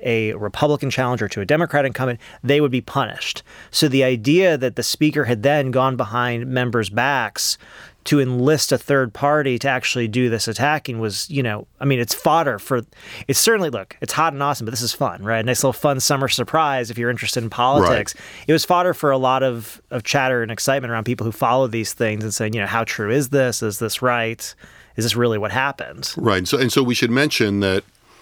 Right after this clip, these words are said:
Speaker 2: Michael Quinn Sullivan's group published a, a long piece by Michael Quinn Sullivan claiming that this had happened, that this meeting had happened. And, and the, the, you know, the post was a very kind of blow by blow,
Speaker 1: Mm-hmm.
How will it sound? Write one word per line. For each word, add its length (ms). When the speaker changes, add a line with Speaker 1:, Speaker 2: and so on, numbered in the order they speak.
Speaker 2:
Michael 240
Quinn 180
Sullivan's 640
group 400
published 520
a, 280
a 80
long 400
piece 360
by 100
Michael 320
Quinn 160
Sullivan 540
claiming 380
that 160
this 160
had 100
happened, 440
that 100
this 180
meeting 280
had 80
happened. 320
And, 40
and 200
the, 180
the, 80
you 80
know, 80
the 100
post 380
was 100
a 60
very 200
kind 160
of 140
blow 240
by 220
blow, 840
Speaker 1:
Mm-hmm. 380